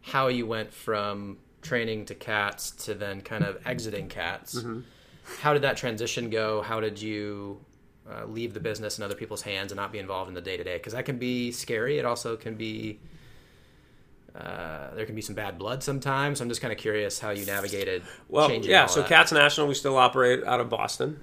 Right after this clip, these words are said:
Speaker 1: Mm-hmm.
Speaker 2: Um, we stopped the expansion in two thousand eight, really, when the economy tanked
Speaker 1: Yeah.
Speaker 2: and, um, there were changes to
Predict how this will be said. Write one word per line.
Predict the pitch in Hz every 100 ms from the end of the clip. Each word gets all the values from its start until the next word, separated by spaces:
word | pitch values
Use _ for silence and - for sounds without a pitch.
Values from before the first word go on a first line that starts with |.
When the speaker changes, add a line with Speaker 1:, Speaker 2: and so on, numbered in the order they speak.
| -
Speaker 1:
Mm-hmm. | 110 120
Speaker 2:
Um, | 113 113 113 110 107 110
we | 123
stopped | - 120 117
the | 117
expansion | 113 - 110 117 120 117
in | 113 113 107
two | 123 120
thousand | 113 110 113
eight, | 113 113
really, | 107 110 113
when | 110 107 104
the | 104
economy | 101 101 110 113 113 107 -
tanked | 117 107 92 101
Speaker 1:
Yeah. | 104
Speaker 2:
and, | 101 107 101 - - - - -
um, | 50 50 50 50
there | 53
were | 95
changes | - 101 107 101 -
to | - 107 98 98